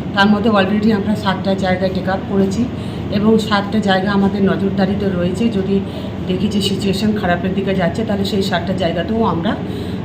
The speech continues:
প্যালিয়েটিভ নেচারে কাজ শুরু করব। ফলে আমাদের, আহ, সভাপতি ম্যাডামদেরকেও ডাকা হয়েছিল, সভাপতি, বিডিও, তিনটে ব্লকের এবং আমাদের পুরো, আহ, চিফ ইঞ্জিনিয়ার থেকে শুরু করে সকলেই ছিলেন,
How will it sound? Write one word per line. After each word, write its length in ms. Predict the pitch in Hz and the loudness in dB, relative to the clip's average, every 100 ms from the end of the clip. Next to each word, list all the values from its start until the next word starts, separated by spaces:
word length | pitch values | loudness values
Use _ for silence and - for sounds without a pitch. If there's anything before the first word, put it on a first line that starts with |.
| - | 0
প্যালিয়েটিভ 400 | 170 180 214 190 | 2 2 2 2
নেচারে 340 | 175 180 247 | 0 0 0
কাজ 320 | - 196 277 - - - | 2 2 2 -4 -8 -2
শুরু 140 | 190 | 0
করব। 260 | - 151 139 - - - - 208 | 0 0 -4 -4 -8 -8 -4 4
ফলে 160 | 220 | 6
আমাদের, 460 | 214 214 226 233 - | 6 4 4 0 0
আহ, 280 | 190 185 185 185 - - - - - - - | -2 -2 -4 -4 -6 -6 -6 -6 -6 -6 -6
সভাপতি 460 | - 185 202 214 220 | -2 0 0 2 2
ম্যাডামদেরকেও 580 | 180 185 190 196 208 196 | 2 0 -2 -2 -2 0
ডাকা 240 | 185 208 | 0 0
হয়েছিল, 340 | 196 190 190 - 196 | 2 2 2 -2 0
সভাপতি, 460 | 180 180 180 196 | 0 0 -2 -2
বিডিও, 280 | 180 180 180 196 - - - - | -2 -2 -2 -4 -4 -8 -8 2
তিনটে 280 | 190 185 190 | 2 2 0
ব্লকের 440 | 170 160 - 190 196 - - - | 0 -2 -2 -4 -4 -6 -8 -4
এবং 140 | 185 185 | -2 0
আমাদের 260 | 190 185 190 180 | 0 0 -2 -2
পুরো, 160 | 202 | 0
আহ, 80 | 220 214 - - - - - - - - - | 0 -2 -6 -6 -6 -6 -8 -8 -8 -6 -4
চিফ 160 | 208 202 | -2 4
ইঞ্জিনিয়ার 360 | 196 190 190 190 | 4 4 2 0
থেকে 180 | 202 190 | -4 -4
শুরু 220 | - 175 180 | -4 -4 -2
করে 160 | 180 | -2
সকলেই 360 | 180 160 165 180 | -2 -4 -2 -2
ছিলেন, 240 | - 170 | -2 0